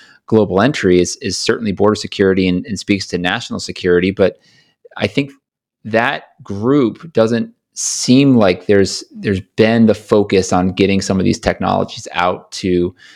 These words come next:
to people or evolving the way they're using them, at least in, to keep up with some of the need. Have you seen a challenge in adoption in that space? And, and if so, do you think this is a market that would certainly have an appetite? I, we know the need's there,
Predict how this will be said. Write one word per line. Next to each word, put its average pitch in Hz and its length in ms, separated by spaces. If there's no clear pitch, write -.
to 101 120
people 90 320
or 92 300
evolving 98 560
the 92 80
way 90 140
they're 87 120
using 95 380
them, 87 400
at 107 160
least 110 240
in, 95 200
to - 100
keep - 280
up 101 240
with 92 220
some 95 220
of 87 180
the 87 140
need. 87 580
Have 110 180
you 135 100
seen 165 220
a 156 60
challenge 139 500
in 151 60
adoption 147 480
in 156 80
that 151 180
space? - 560
And, 104 480
and 107 160
if 123 180
so, 123 260
do 101 120
you 110 80
think 135 240
this 120 140
is 127 100
a 113 60
market 104 640
that 92 420
would 107 420
certainly 120 500
have 110 340
an 104 80
appetite? 95 680
I, 120 100
we 127 160
know 143 160
the 120 100
need's 117 380
there, 85 300